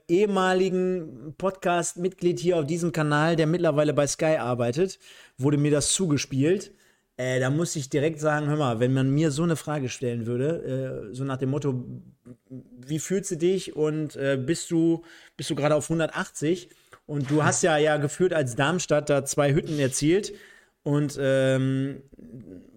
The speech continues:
von der Regelauslegung her, egal, lassen wir's. Ähm, Wahnsinn, was für Fragen. Ähm, sollte bei dir aber jetzt gar nicht darauf zielen, sondern, ähm,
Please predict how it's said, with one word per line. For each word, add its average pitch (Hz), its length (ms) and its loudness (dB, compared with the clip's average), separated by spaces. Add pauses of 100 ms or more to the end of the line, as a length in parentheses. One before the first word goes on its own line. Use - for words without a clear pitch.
von 151 160 -4
der 139 100 2
Regelauslegung 156 840 2
her, 147 400 2
egal, 127 360 2
lassen 131 260 2
wir's. 139 380 0
Ähm, 123 440 -4
Wahnsinn, 123 680 -2
was 139 140 -2
für 135 100 -10
Fragen. 131 360 -6 (440)
Ähm, 143 520 -2
sollte 147 380 0
bei 139 140 2
dir 156 200 2
aber 147 180 4
jetzt 135 120 -2
gar 139 140 0
nicht 151 160 -4
darauf 123 200 2
zielen, 135 300 -2
sondern, 123 420 -2
ähm, 120 440 -6